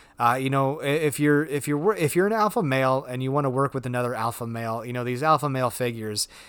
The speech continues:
who, you know, usually don't do it, you don't wanna be like, "Hey, Red Falcon, you're, you know, you're the sidekick of, you were the sidekick of Captain America. Why don't you come be my sidekick?" You don't, <laughs> you don't really do that. You don't disrespect somebody. Be like, "Look, man,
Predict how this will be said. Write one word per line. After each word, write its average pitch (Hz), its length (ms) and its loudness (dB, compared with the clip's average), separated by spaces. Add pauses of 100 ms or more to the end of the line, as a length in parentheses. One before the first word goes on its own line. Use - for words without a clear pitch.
(140)
who, 139 440 4
you 147 80 -2
know, 135 160 2
usually 139 420 2
don't 135 220 0
do 139 160 4
it, 139 60 2
you 131 80 0
don't 143 180 2
wanna 139 120 2
be 131 100 0
like, 127 160 2
"Hey, 123 400 0 (340)
Red 135 240 0
Falcon, 127 560 2
you're, 135 200 -2
you 139 160 -6
know, 139 120 2
you're 127 200 -2
the 123 80 -4
sidekick 131 680 2
of, 117 80 -6 (400)
you 196 120 0
were 156 80 2
the 135 60 -4
sidekick 147 600 4
of 156 140 -4
Captain 151 320 0
America. 165 440 2
Why 127 120 -4
don't 143 120 -4
you - 60 -6
come 160 220 -2
be 175 100 0
my 170 160 0
sidekick?" 131 580 0
You 165 80 -2
don't, 180 340 0
<laughs> - 40 -12
you 214 140 -4
don't 170 120 0
really 143 200 2
do 127 160 -2
that. 107 200 -4
You 120 60 -6
don't 139 220 -2
disrespect 123 560 -4
somebody. 117 420 -4 (420)
Be 143 100 4
like, 139 160 2
"Look, 143 200 6
man, 120 380 0